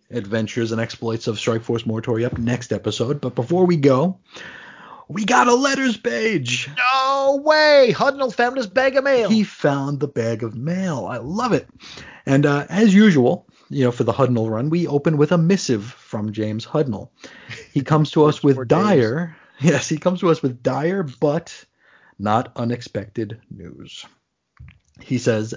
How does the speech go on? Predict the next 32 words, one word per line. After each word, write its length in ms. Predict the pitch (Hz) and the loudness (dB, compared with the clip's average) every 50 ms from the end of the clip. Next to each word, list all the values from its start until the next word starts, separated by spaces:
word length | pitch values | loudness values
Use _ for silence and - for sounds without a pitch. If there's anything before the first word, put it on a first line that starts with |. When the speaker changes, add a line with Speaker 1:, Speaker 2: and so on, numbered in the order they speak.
| - | -10
Speaker 1:
the 160 | - 110 113 | -6 -4 -4
following. 500 | 110 - 110 104 101 - 95 92 92 95 - _ _ _ _ - - - - - - - - - | -4 -4 -6 -8 -8 -10 -12 -14 -14 -16 -18 _ _ _ _ -20 -20 -20 -18 -20 -20 -10 -2 2
"As 160 | 139 139 123 | 2 4 4
you 60 | 131 | 4
may 140 | 127 139 170 | 4 4 4
have 120 | 185 175 165 | 2 2 0
heard, 420 | - - 143 143 147 143 147 127 - | 2 4 4 4 4 2 0 -8 -6
this 180 | - 110 113 113 | -6 -6 -4 -4
book 240 | - 117 113 113 - | -4 -4 -4 -2 -2
will 180 | 139 143 143 - | -2 -2 -2 -4
end 260 | 143 131 117 120 120 | -4 -2 -2 -2 -2
with 160 | 113 113 - | -4 -4 -6
issue 200 | 104 95 - 107 | -6 -8 -6 -6
number 200 | 101 101 98 104 | -6 -6 -6 -8
thirty-one. 560 | 98 - 98 95 110 104 95 95 85 - - _ _ _ _ _ _ - | -6 -6 -6 -4 -4 -6 -6 -8 -10 -12 -16 _ _ _ _ _ _ -8
But 120 | - 113 | -6 -2
have 200 | - 139 135 139 | 0 0 2 2
no 160 | 170 175 170 165 | 4 4 4 2
fear. 540 | - - - 226 254 226 131 101 - - _ _ _ _ _ _ _ - | 0 0 2 2 4 2 0 -4 -8 -12 _ _ _ _ _ _ _ -10
Strike 260 | - - 220 233 214 | -4 -2 -2 0 2
Force 180 | - 190 165 - | 2 2 2 4
Morituri 400 | - 139 131 123 - 123 117 123 | 4 2 2 2 2 2 2 2
will 160 | 123 127 127 131 | 2 0 0 0
live 240 | 151 185 196 170 151 | 2 2 2 2 0
on 260 | 139 123 123 127 135 - | -2 -2 -2 -4 -4 -6
in 140 | - 135 131 | -6 -6 -4
a 120 | 123 117 | -4 -2
new 320 | 113 113 113 117 135 170 165 | -2 -2 -2 -2 -2 -2 -4
forty-eight 640 | - - - - 139 151 156 147 135 139 151 - | -6 -2 0 0 2 2 0 -2 -2 -2 -4 -6
page 360 | - - 113 113 120 - - | -4 -2 -2 -2 -2 -4 -4
bookshelf 480 | - 110 - - - - 117 113 117 120 - _ | -4 -4 -4 -4 -4 -2 0 0 -2 -4 -6 _
format. 460 | - 214 202 190 151 120 - - - | 0 4 4 4 4 2 -2 -6 -14